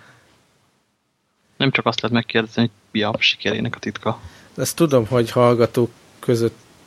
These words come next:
Speaker 2: más is belekezdett, egyébként nagyon szívesen hallanék vissza véleményeket, úgyhogy ez is mehet majd kommentbe, hogy esetleg aki máshonnan indult, meg más várakozásokkal, meg e-, a-, amúgy is ilyen dolgokat szívesen elolvas, akkor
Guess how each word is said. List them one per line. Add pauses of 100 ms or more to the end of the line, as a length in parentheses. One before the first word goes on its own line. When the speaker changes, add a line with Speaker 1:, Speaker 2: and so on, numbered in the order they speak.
(300)
Speaker 2:
más
is
belekezdett,
egyébként
nagyon
szívesen
hallanék
vissza
véleményeket,
úgyhogy
ez
is
mehet
majd
kommentbe,
hogy (420)
esetleg
aki
máshonnan
indult,
meg
más
várakozásokkal, (800)
meg
e-,
a-,
amúgy
is
ilyen
dolgokat
szívesen
elolvas,
akkor